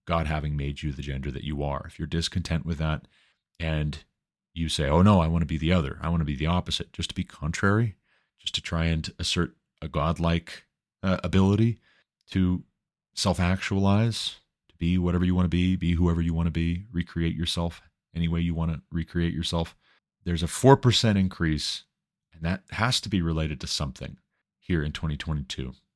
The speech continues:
There's a four percent increase on a stat that has been flat since twenty sixteen. That's interesting to me. The Bible's condemnation of homosexual behavior doesn't apply today. Statement number twenty-eight, very similar.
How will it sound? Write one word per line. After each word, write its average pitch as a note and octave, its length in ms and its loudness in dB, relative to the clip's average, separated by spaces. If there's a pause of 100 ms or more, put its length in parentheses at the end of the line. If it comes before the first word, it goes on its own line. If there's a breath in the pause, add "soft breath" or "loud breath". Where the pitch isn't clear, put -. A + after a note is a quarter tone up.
(300)
There's D2+ 140 -8
a C#2 80 -8
four G#2 300 0
percent F#2+ 340 0
increase D#2 540 -2 (520)
on D#2+ 340 -2
a D2+ 80 -4
stat F2+ 460 0
that E2 140 -8
has D#2+ 120 -4
been C#2 200 -8
flat E2+ 560 -4 (460)
since - 260 -6
twenty D#2+ 260 -2
sixteen. C2 600 -8 (500)
That's - 280 -10 (100)
interesting D2+ 680 -2 (300)
to - 80 -4
me. B1+ 220 -6 (520)
The F2 80 -4
Bible's A#2+ 360 4
condemnation A2 720 2
of E2+ 80 -4
homosexual E2+ 580 -2
behavior F#2+ 560 -2
doesn't D#2 240 -8
apply D#2 240 -6
today. G2 300 0
Statement D#2 300 -6
number D2 160 -4
twenty-eight, E2+ 480 -2
very E2 200 -2
similar. E2 460 -2